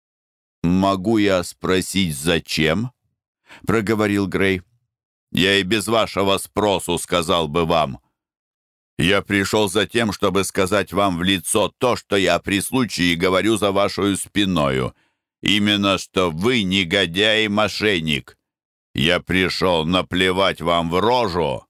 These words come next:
и заставить вас с собою драться. Посмотрю я, можно ли вас пронять каким бы то ни было оскорблением.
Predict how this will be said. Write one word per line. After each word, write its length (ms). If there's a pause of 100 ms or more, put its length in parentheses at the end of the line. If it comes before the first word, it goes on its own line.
(160)
и 120
заставить 640
вас 260
с 80
собою 480
драться. 880 (840)
Посмотрю 760
я, 160
можно 520
ли 180
вас 260
пронять 560
каким 380
бы 120
то 160
ни 200
было 320
оскорблением. 1080